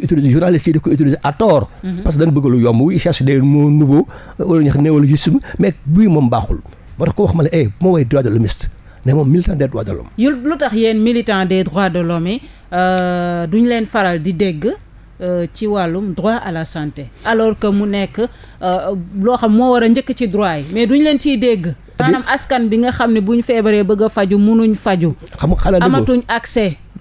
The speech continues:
Speaker 1: Xam nga ni
Speaker 2: Waaw.
Speaker 1: xam nga
Speaker 2: La santé coûte cher.
Speaker 1: xam
Speaker 2: Lu tax
Speaker 1: O N G,
Speaker 2: duñ leen siy dégg
Speaker 1: xam,
Speaker 2: tamit?
Speaker 1: xam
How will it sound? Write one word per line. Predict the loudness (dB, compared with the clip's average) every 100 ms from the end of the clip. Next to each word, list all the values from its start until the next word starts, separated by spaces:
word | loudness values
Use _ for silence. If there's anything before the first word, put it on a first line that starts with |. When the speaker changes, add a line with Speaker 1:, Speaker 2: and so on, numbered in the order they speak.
| -20 -20 -20 -20 -20 -20 -6
Speaker 1:
Xam | 0
nga |
ni | 0 -2 -4
Speaker 2:
Waaw. | -4 -4 -12 -20 -16
Speaker 1:
xam | -4 0
nga | 2
Speaker 2:
La | 0 0
santé | 0 0 0
coûte | 0 -2
cher. | 0 -2 0
Speaker 1:
xam | 2
Speaker 2:
Lu | 2
tax |
Speaker 1:
O |
N |
G, | 2
Speaker 2:
duñ | 2
leen | 2 0
siy | 0 -2
dégg | -2 0
Speaker 1:
xam, | 0
Speaker 2:
tamit? | 2 0
Speaker 1:
xam | 0